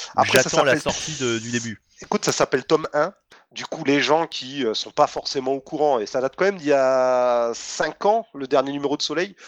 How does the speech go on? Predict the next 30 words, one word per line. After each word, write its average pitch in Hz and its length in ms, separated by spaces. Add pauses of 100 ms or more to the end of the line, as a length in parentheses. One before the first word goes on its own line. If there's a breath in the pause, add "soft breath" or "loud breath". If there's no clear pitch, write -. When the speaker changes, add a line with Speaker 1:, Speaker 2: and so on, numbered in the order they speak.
(140 loud breath)
Speaker 1:
les 127 120
gens 156 160
ont 143 100
eu 127 60
soit 147 260
le 151 60
temps 151 160
d'oublier, 147 320
soit 147 240
ne 135 80
lisaient 123 240
peut-être - 400
pas - 80
de - 60
comics 156 280
à 147 60
ce - 140
moment-là. 127 340 (520 loud breath)
Donc 143 220
après 160 240
avoir, 170 340
comme 156 200
j'ai 117 140
pas 135 140
lu 156 140
justement 131 400
la 127 100
suite, - 360
j'attendais, 127 480
euh, 98 120